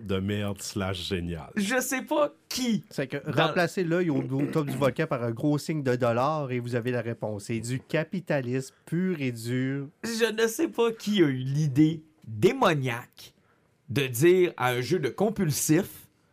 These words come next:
Speaker 2: de gens qui mettent leur argent dans le
Speaker 3: Ce sera
Speaker 2: feu.
Speaker 3: pas long. C'est écrit noir sur blanc, anneau unique. T'as-tu besoin de réfléchir ?
Speaker 2: Ah non, mais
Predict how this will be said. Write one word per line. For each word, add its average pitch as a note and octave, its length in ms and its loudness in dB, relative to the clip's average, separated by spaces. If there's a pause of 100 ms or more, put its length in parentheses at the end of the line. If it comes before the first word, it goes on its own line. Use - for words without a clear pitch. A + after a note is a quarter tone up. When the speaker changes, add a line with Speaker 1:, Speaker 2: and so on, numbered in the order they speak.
(500)
Speaker 2:
de C3+ 240 -2
gens F#3 280 0
qui C#3 120 -8
mettent D3+ 280 -2
leur G2+ 200 -8
argent A2+ 420 -4
dans A2+ 160 -4
le G#2 80 -6
Speaker 3:
Ce - 120 -10
sera C#3+ 140 -4
Speaker 2:
feu. A#2+ 60 6
Speaker 3:
pas C3+ 100 6
long. C#3+ 260 0 (100)
C'est C3 240 -4
écrit D3+ 240 -4
noir D#3 200 2
sur C3+ 160 -2
blanc, B2+ 280 0 (100)
anneau C#3 440 0
unique. C3 360 0
T'as-tu A#2 200 -8
besoin D#3 220 0
de F#3 60 -2
réfléchir ? D#3+ 560 -2 (520)
Speaker 2:
Ah D#3+ 80 6
non, F3 140 2
mais B2+ 260 -2